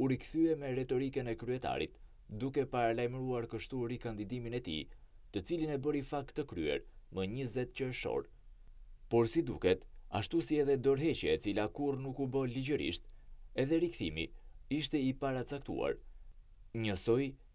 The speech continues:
edhe si rruga që do të ndiqte. Një fakt i tillë është thënë edhe më herët nga Top News, por këtë të njëjtë u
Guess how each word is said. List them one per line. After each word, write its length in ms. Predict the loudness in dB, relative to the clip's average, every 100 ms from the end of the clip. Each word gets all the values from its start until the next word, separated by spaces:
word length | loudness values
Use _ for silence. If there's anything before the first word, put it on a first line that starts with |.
| 0
edhe 160 | 2 4
si 160 | 4 2
rruga 320 | 2 2 2
që 180 | 2 0 2
do 100 | 0
të 140 | 0
ndiqte. 400 | -4 -4 -2 -2 -2 -10 -20 -20 -20 -20 -18 -20 -20 -18 -16 -6 0
Një 140 | 2 2
fakt 260 | -2 -2
i 60 | -2
tillë 260 | 0 0 -2 -10 -2 0
është 200 | 2 0
thënë 180 | 2 2
edhe 120 | 0
më 80 | 2
herët 320 | 2 2 0 -2
nga 160 | -2 0
Top 240 | -2 -2
News, 300 | -6 -8 -10 -16 -20 -10 4
por 220 | 6 6
këtë 240 | 2 2
të 100 | 2
njëjtë 300 | 0 0 -2 -2 -10 -2
u 80 | 0